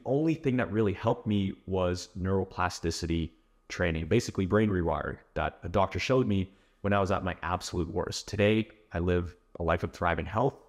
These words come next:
I can exercise, I could travel, I could work full time. So essentially, I have been through the absolute worst parts, the deepest trenches of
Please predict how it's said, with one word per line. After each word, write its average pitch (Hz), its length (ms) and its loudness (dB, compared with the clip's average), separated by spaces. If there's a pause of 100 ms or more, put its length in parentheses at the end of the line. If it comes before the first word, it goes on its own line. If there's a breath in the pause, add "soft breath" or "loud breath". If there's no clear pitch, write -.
I 82 100 -2
can - 240 -6
exercise, 90 540 0
I 85 60 -6
could - 160 -10
travel, 87 500 0
I - 320 -20
could - 100 -14
work 117 220 2
full 110 100 0
time. 107 280 2
So 104 160 0
essentially, 113 680 2 (300)
I 98 180 2
have 95 280 -4
been 101 240 0
through 92 160 -4
the 87 180 -4
absolute 104 500 -2 (220)
worst 101 560 0
parts, - 460 -2 (400 soft breath)
the 87 220 2 (100)
deepest 143 320 0
trenches 107 420 0
of 87 160 0